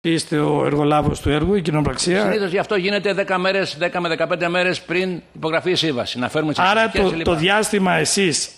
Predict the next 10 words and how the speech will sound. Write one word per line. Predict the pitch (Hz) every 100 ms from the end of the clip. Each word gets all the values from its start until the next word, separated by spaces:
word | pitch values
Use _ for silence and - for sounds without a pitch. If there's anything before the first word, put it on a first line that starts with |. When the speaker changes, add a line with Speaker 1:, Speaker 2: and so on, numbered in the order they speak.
| -
Speaker 1:
από | 160 - 156 151 143 139 127 92 - - - - - - - _ _
το, | - - -
την | 170
υπογραφή | 160 170 165 175
της | 196 190
σύμβασης | - 208 170 -
και | - 165
την | 160
εγκατάστασή | 165 156 160 202 190 156 - 190
σας | 220 254 254